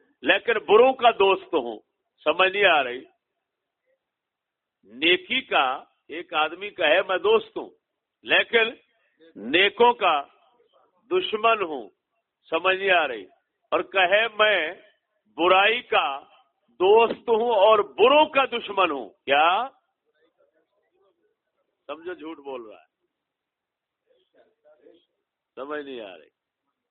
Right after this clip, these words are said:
ہاں۔ تو بھائی، عرض وہی ہوتی ہے جو کسی جوہر اور جسم کے ساتھ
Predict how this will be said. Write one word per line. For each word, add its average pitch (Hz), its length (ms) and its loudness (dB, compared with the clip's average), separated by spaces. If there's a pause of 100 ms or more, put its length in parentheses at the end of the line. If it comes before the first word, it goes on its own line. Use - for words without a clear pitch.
(2250)
ہاں۔ 147 160 0 (4000)
تو 196 120 -4
بھائی، 220 200 0
عرض 233 400 0 (100)
وہی 240 260 0
ہوتی 214 440 -2
ہے 151 320 -2 (1200)
جو 202 160 0
کسی 220 340 -8
جوہر 208 400 2
اور 208 120 -4
جسم 190 400 -4
کے 180 120 -2
ساتھ 175 320 0